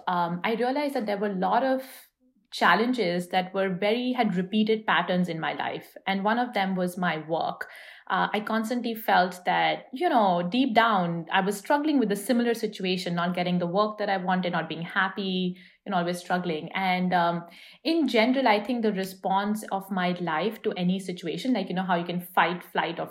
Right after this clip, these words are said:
freeze, uh, my response to everything in life was f-, to flight. I thought, like,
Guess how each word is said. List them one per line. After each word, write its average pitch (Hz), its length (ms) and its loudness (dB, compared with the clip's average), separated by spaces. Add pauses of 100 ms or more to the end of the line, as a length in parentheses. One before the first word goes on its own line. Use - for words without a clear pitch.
freeze, 208 500 -4 (380)
uh, 185 200 4
my 185 200 6
response 220 580 0
to - 140 -6
everything 190 340 -2
in 175 160 0
life 165 320 -2
was 165 160 -6
f-, - 60 -18 (240)
to 180 80 -2
flight. - 520 -4 (140)
I 196 160 2
thought, 214 380 6
like, 170 240 2